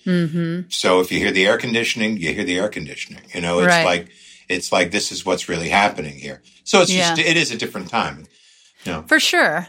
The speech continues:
Speaker 1: And everything is changing. And, you know, it's like people griping about new music versus old music. It's like
Speaker 2: Yeah.
Speaker 1: there's room for it all.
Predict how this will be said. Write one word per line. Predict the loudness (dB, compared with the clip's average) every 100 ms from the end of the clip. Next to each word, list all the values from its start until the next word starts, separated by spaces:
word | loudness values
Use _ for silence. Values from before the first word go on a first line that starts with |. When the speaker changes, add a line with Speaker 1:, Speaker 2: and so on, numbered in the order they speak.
| -2
Speaker 1:
And | 2 4 2 -4 2
everything | 2 4 0 0 -2
is | -4
changing. | -2 0 0 -2 -6 -4 -6
And, | -6 -8 -10
you | -4 -2
know, | -2 -4 -8
it's | -2 -2 0 0
like | 2 2 0
people | 0 2 2 0
griping | -4 0 2 2 -4
about | -2 2 2 2
new | 0 2
music | 0 0 0 -2
versus | 0 -4 -4 -4
old | 0 0 -2
music. | -4 -2 -4 -2
It's | -8 -4
like | 0
Speaker 2:
Yeah. | 2
Speaker 1:
there's | 0 -2 -6
room | 0 2 4
for | 0 -2
it | 2
all. | 4 6 4 0